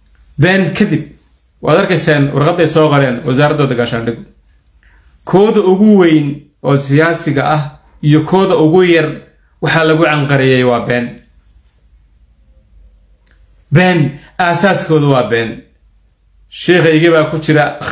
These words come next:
qaacidaa jirta la yidhaahdo, "Kullu maa buniya al-faasid fa huwa al-faasid." Asaagood nimankaa been ma ka rab. Shan iyo toban sano waxay lahaayeen,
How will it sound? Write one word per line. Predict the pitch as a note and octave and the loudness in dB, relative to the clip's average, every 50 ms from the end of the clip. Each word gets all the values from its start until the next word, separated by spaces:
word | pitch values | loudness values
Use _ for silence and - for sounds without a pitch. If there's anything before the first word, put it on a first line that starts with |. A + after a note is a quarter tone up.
| - | -4
qaacidaa | - D3 C#3 D3 E3 E3+ E3+ D#3+ C#3 | -2 0 0 0 0 0 0 0 -2
jirta | C#3 - - D3+ | -4 -4 -4 -2
la | C#3+ D3 D3 | 0 0 0
yidhaahdo, | C#3+ C3+ B2+ C3+ C#3 - | 0 2 0 0 0 0
"Kullu | E3 E3 D#3 D#3 | 0 2 2 2
maa | C#3+ C#3+ C#3 C3+ | 2 2 0 2
buniya | C3+ C#3+ D3+ D#3 D#3 | 2 2 2 4 2
al-faasid | C#3 C3 C#3 - D#3 C#3+ C3+ D3 C3+ - - | 2 0 0 0 0 0 0 -2 -4 -2 -2
fa | D#3 D3 | 0 2
huwa | D3 C#3 C3+ | 2 2 0
al-faasid." | C3 - D3+ C3 B2 - - - - _ _ _ _ _ - - - - - - - _ _ _ _ _ _ _ _ _ _ _ _ | 0 0 -2 -4 -4 -6 -10 -16 -20 _ _ _ _ _ -20 -20 -20 -20 -20 -20 -20 _ _ _ _ _ _ _ _ _ _ _ _
Asaagood | - D#3 D#3 A#3 A#3 G#3 - F3 F3 D#3+ | -2 0 2 2 0 0 0 0 0 0
nimankaa | F3 F3+ D#3 E3 D#3+ | 0 0 0 0 0
been | D#3 D#3+ D3 | 0 0 0
ma | C3+ | -2
ka | C#3 C#3 | -2 -4
rab. | A#2+ - - - _ _ _ _ _ _ _ _ _ _ _ _ _ _ _ - G3+ - | -6 -8 -12 -18 _ _ _ _ _ _ _ _ _ _ _ _ _ _ _ -12 -12 -8
Shan | - - - A3+ B3 - | -4 -2 -2 0 0 0
iyo | A3 G#3 G3 - | 0 0 0 0
toban | - F#3+ F#3+ G#3+ A3 | 0 -2 0 0 0
sano | G#3 - F#3 F3+ F#3 | 0 0 0 0 0
waxay | G3 - F#3 F3 | 0 0 0 0
lahaayeen, | D#3+ D3 C3+ C3+ C3 B2+ B2 A#2 A2+ G#2+ G#2 G2+ | 0 0 0 0 -2 -2 -2 -2 -4 -4 -6 -8